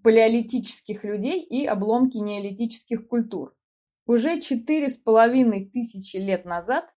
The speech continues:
древние китайцы выращивали зерновые культуры и разводили свиней и домашний скот. Многое объясняет тот факт, что территория их раскинулась возле рек Хуанхэ и Янцзы.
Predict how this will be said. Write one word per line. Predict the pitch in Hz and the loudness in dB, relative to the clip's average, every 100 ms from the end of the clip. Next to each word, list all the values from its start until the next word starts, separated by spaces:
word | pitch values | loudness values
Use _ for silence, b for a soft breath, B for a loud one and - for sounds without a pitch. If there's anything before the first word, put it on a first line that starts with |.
| _ - | _ -12
древние | 170 226 247 233 220 214 | -2 2 4 4 2 -2
китайцы | 220 254 311 339 240 | -6 -2 -2 0 -2
выращивали | 202 226 233 226 214 202 196 | 0 2 2 0 -6 -6 -6
зерновые | 190 208 208 202 208 208 | -4 -4 -4 -4 -6 -6
культуры | 220 220 311 339 269 | -6 -4 -4 -4 0
и | 214 | -2
разводили | 202 196 208 220 208 | -2 -2 -2 -2 -6
свиней | 208 214 220 277 240 | -8 -6 -2 -2 -2
и | |
домашний | 190 202 214 - 214 | -2 -2 -6 -8 -10
скот. | - 156 - _ _ _ _ _ - | -10 -14 -14 _ _ _ _ _ 2
Многое | 226 320 392 247 214 | 4 6 6 6 6
объясняет | 214 208 240 277 269 240 233 | 4 0 -2 -2 0 0 0
тот | 233 | -2
факт, | - 339 403 _ _ _ _ | 0 -2 -2 _ _ _ _
что | - 247 240 | -6 0 2
территория | 247 233 247 320 330 277 | 2 0 0 -4 -2 -4
их | 262 | 0
раскинулась | 226 226 - 302 262 254 | 0 0 -4 0 0 0
возле | 214 254 226 220 | 0 0 2 2
рек | 240 247 | 2 -2
Хуанхэ | - 202 196 220 262 | -4 -4 -2 -2 -2
и | 226 | 0
Янцзы. | 220 214 185 - | 0 0 -4 -10